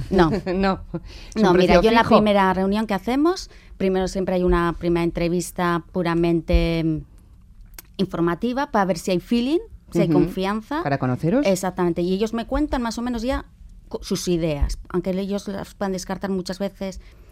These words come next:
Speaker 1: porque no saben si son viables, y cuánto puede costar, entonces me van captando.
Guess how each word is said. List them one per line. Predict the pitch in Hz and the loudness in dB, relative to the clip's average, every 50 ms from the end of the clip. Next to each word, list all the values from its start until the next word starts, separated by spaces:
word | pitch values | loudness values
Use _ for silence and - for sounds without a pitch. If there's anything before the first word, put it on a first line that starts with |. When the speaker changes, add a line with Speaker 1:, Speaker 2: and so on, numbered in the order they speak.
| - - - - - - - | -20 -20 -20 -20 -20 -10 -8
Speaker 1:
porque | 190 175 156 180 | -8 -4 -2 0
no | 180 170 | 0 0
saben | - - 156 156 151 143 | -2 -4 -4 -6 -6 -6
si | - 156 | -8 -10
son | - - 160 156 156 151 151 151 151 151 147 147 143 147 - | -8 -6 -6 -4 -4 -4 -4 -4 -4 -4 -4 -6 -6 -4 -2
viables, | 160 175 226 269 254 240 226 220 214 220 214 214 - - | -2 0 0 -2 -2 -2 -4 -2 -2 -4 -4 -6 -4 -4
y | 170 165 160 165 160 160 160 160 160 156 - - - - | -2 -2 -2 -2 -4 -4 -4 -4 -4 -6 -8 -14 -12 -6
cuánto | - 202 185 165 - | -4 -2 -2 -2 -4
puede | - 165 147 | -4 -6 -6
costar, | - 147 - - 233 240 240 233 | -6 -10 -10 -6 -6 -6 -4 -6
entonces | 214 180 - 220 233 226 | -6 -6 -6 -4 -4 -4
me | 220 202 | -2 -4
van | 196 214 202 - - - - - - | -4 -6 -8 -10 -16 -18 -10 -8 -6
captando. | - - - - - 156 151 - - | -6 -6 -8 -6 -6 -6 -6 -8 -12